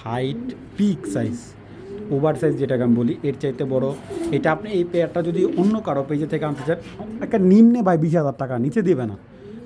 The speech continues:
ঠিক আছে? আমি কমে আনছি, কমে দিয়ে দেবো। দুইটা কবুতর আমার দশ হাজার টাকা ভাই কেনা।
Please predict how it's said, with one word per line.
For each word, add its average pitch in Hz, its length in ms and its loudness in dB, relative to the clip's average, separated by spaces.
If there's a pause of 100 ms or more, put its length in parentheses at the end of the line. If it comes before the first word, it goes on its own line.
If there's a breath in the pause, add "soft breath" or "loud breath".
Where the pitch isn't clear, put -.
(160)
ঠিক 139 120 2
আছে? 156 140 0
আমি 160 160 4
কমে 214 300 4
আনছি, 170 260 2
কমে 196 300 2
দিয়ে 180 120 2
দেবো। 156 160 2
দুইটা 156 220 2
কবুতর 165 260 0
আমার 156 140 0
দশ 143 160 0
হাজার 139 180 -2
টাকা 147 160 -4
ভাই 143 180 0
কেনা। 196 260 2